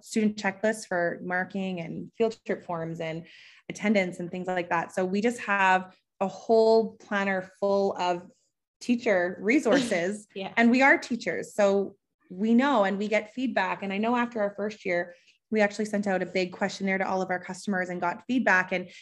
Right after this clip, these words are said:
Speaker 1: and added and changed pages to what their suggestions were as well, because it takes a community.
Speaker 2: Mm-hmm.
Speaker 1: It takes a village.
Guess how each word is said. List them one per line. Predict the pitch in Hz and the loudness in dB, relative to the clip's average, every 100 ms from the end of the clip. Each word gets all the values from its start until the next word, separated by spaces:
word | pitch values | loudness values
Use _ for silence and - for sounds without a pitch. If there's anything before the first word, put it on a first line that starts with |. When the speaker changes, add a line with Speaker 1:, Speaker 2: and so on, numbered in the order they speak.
| - | -4
Speaker 1:
and | 202 202 | -2 0
added | 196 202 214 196 | 2 4 6 4
and | 185 180 | 2 -2
changed | - 196 196 196 | -4 -2 -2 -4
pages | - 233 233 190 190 - | 0 2 4 2 -2 -4
to | 202 190 185 185 - _ | 0 2 2 -2 -8 _
what | 185 196 190 | 0 0 2
their | 190 196 | 0 0
suggestions | 196 196 185 185 190 185 | -2 -4 -4 -4 -10 -8
were | 175 170 | -4 -4
as | 170 | -2
well, | 185 240 208 | 0 2 2
because | 175 180 - 175 170 170 - | 2 -2 -4 -4 -6 -10 -16
it | 185 - _ | -16 -16 _
takes | - 190 - | -12 -12 -10
a | 208 | -16
community. | - 208 247 185 156 - _ _ - | -6 -2 -2 -4 -8 -12 _ _ -14
Speaker 2:
Mm-hmm. | 202 202 190 190 | -12 -10 -12 -14
Speaker 1:
It | 185 | -12
takes | 196 190 | -12 -8
a | 202 | 0
village. | 233 208 196 | 2 2 -2